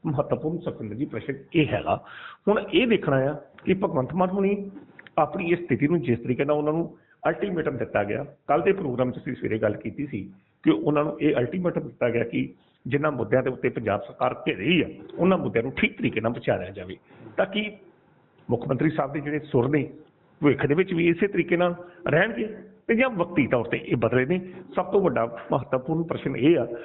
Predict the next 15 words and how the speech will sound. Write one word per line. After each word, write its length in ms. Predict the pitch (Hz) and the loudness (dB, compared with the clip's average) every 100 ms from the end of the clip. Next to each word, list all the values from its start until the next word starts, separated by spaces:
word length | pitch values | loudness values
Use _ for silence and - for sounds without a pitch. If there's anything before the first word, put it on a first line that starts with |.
| - - | -12 -2
ਬਾਕੀ 280 | 143 147 208 | 0 0 -2
ਸੁਖਵਿੰਦਰ 380 | 196 165 123 120 | 0 0 0 0
ਜੀ, 100 | 160 | 0
ਪੰਜਾਬ 380 | 170 120 113 | 0 0 0
ਸਰਕਾਰ 380 | - 139 - 135 - | -2 0 0 0 0
ਇਸ 180 | 139 | 0
ਮੁੱਦੇ 240 | - 117 113 | 0 -2 0
ਤੇ 100 | 131 | 0
ਜ਼ਰੂਰ 300 | 110 98 127 | 0 -2 0
ਘਿਰਦੀ 300 | 190 156 123 | 0 0 -2
ਆ 80 | 107 - - - | -2 -10 -18 -2
ਕਿ 100 | 160 | 0
ਆਮ 240 | 139 139 170 | 2 2 2
ਆਦਮੀ 220 | 160 156 | 0 0
ਪਾਰਟੀ 380 | 151 110 104 | 2 2 2